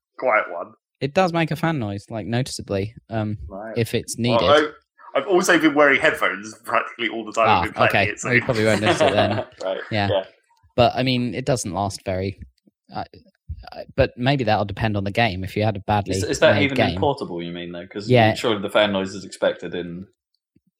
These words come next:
Speaker 2: No,
Speaker 3: dock.
Speaker 2: it's more, it's more the other way, honestly. Uh,
Speaker 1: I haven't
Speaker 2: well,
Speaker 1: noticed
Speaker 2: I
Speaker 1: it
Speaker 2: don't know
Speaker 1: on the
Speaker 2: why
Speaker 1: few
Speaker 2: that would
Speaker 1: times I've
Speaker 2: make
Speaker 1: been playing
Speaker 2: sense.
Speaker 1: it Portable either, but then again, I've also been wearing headphones.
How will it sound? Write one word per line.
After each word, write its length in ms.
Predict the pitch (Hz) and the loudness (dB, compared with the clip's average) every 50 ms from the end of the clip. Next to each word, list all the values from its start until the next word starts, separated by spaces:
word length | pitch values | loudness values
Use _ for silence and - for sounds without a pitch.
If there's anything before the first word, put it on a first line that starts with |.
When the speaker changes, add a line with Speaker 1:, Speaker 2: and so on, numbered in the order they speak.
| _ _ _ _ | _ _ _ _
Speaker 2:
No, 60 | 127 127 | 2 4
Speaker 3:
dock. 140 | 147 160 135 | 4 4 4
Speaker 2:
it's 140 | 117 - 147 | 2 2 2
more, 320 | 151 165 160 147 139 127 | 4 4 6 4 4 2
it's 140 | 98 123 110 | 2 0 -2
more 180 | 123 143 160 | 0 0 2
the 120 | 139 110 104 | 4 4 4
other 160 | 131 143 123 | 4 4 2
way, 340 | 92 87 82 85 95 101 - - - - | 0 0 0 0 -2 -4 -6 -12 -10 -6
honestly. 580 | 104 104 104 101 - 87 80 87 107 113 107 - - - | -4 -2 -2 -2 -4 -4 -6 -4 -6 -6 -8 -12 -10 -6
Uh, 180 | 113 113 101 104 | -6 -4 -4 -4
Speaker 1:
I 40 | 110 | -6
haven't 160 | 113 113 104 101 | -6 -8 -6 -4
Speaker 2:
well, 80 | 104 | -4
Speaker 1:
noticed 160 | 120 120 - 104 | -2 -2 -2 -2
Speaker 2:
I 60 | 131 | -2
Speaker 1:
it 20 | |
Speaker 2:
don't 140 | - 170 143 | -2 -2 -2
know 60 | 123 | -2
Speaker 1:
on 40 | 117 | 0
the 40 | 123 | 0
Speaker 2:
why 120 | 139 131 | 0 0
Speaker 1:
few 80 | 117 120 | 0 0
Speaker 2:
that 60 | 110 | 0
would 40 | 104 | 0
Speaker 1:
times 120 | 107 104 107 | 0 0 -2
I've 80 | 107 | -2
Speaker 2:
make 40 | 110 | -4
Speaker 1:
been 60 | 113 107 | -2 0
playing 160 | 120 120 113 | 2 2 2
Speaker 2:
sense. 100 | 110 110 | 0 -2
Speaker 1:
it 60 | - | -2
Portable 320 | - 143 127 104 107 110 117 | 0 0 0 0 0 0 0
either, 160 | 110 95 95 | 0 0 0
but 140 | 104 135 147 | -2 0 2
then 160 | 175 180 175 | 4 4 4
again, 260 | 180 160 156 143 147 156 156 | 4 2 2 0 -2 -2 -4
I've 120 | 156 151 156 | -4 -4 -4
also 200 | 170 151 139 135 | -6 -6 -4 -4
been 120 | 117 110 101 | -6 -6 -8
wearing 200 | 98 - - - | -10 -12 -12 -12
headphones. 720 | - - _ - - _ _ _ _ _ - - - | -16 -16 _ -20 -20 _ _ _ _ _ -18 -18 -18